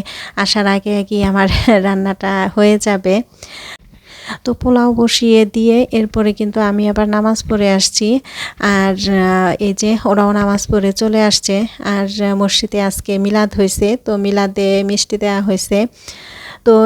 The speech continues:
এগুলি আর এখন, আহ, খেতে দিলাম না, কারণ এগুলা যদি এখন খায় তাহলে দেখা যাবে আর দুপুরের খাবারটা খেতে পারবে না। তো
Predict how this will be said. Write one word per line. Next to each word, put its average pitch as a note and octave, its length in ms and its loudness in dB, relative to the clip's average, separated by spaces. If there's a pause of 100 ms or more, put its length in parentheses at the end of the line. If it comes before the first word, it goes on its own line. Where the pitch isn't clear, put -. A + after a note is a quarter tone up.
(100)
এগুলি A3 300 4
আর G#3 140 2
এখন, G#3 380 2 (100)
আহ, G3+ 120 2 (100)
খেতে G#3+ 380 -2
দিলাম G3+ 380 2
না, F#3+ 240 0
কারণ G#3 320 0 (180)
এগুলা G3 420 0
যদি G3 240 -4
এখন G3 280 -4 (100)
খায় G#3 340 -2
তাহলে G3 480 0
দেখা F#3+ 260 -2
যাবে F#3 300 -2
আর F3+ 100 -2
দুপুরের F3+ 520 -4 (220)
খাবারটা F#3+ 420 -4
খেতে G3+ 260 -4
পারবে F#3+ 340 -2
না। F3 140 0 (480)
তো - 80 -4